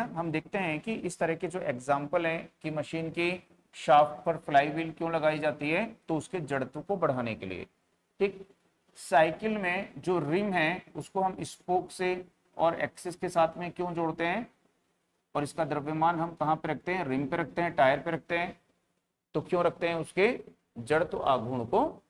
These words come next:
बढ़ाने के लिए, ठीक है। तो ये सब इसके यहाँ पे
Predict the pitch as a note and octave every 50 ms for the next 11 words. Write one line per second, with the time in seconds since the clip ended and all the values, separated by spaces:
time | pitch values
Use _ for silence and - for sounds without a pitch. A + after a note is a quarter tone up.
0 | _ - A#2+ A#2+ A#2 - F2+ E2+ E2+ E2+ - - E2+ F2 E2+ - - _ _ _
1 | _ - D#3+ E3+ A3+ C4 C4 - - - - F3+ F3 E3 G#3 A#3+ A3+ A3 F#3 F3
2 | D#3 - - F3+ F3+ F3+ E3+ C#3+ B2+ - F#3 G#3